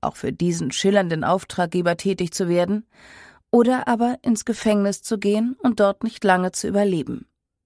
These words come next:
Die Entscheidung war in denkbar kurzer Zeit gefallen. Besonders sympathisch waren sie einander nicht gewesen, zumindest anfänglich nicht.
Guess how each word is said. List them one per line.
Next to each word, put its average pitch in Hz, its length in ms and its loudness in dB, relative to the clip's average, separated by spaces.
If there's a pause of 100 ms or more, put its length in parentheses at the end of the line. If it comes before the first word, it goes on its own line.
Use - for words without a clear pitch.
(1040)
Die 247 80 4
Entscheidung 214 580 2
war 226 140 -2
in 208 100 -2
denkbar 196 340 2
kurzer 165 400 0
Zeit 131 280 -2
gefallen. 160 480 -2 (1500)
Besonders 233 500 2
sympathisch 247 680 -2
waren 208 260 2
sie 220 100 0
einander 202 300 2
nicht 202 280 -4
gewesen, 160 500 -2 (380)
zumindest 143 420 0
anfänglich 165 640 0
nicht. - 300 -10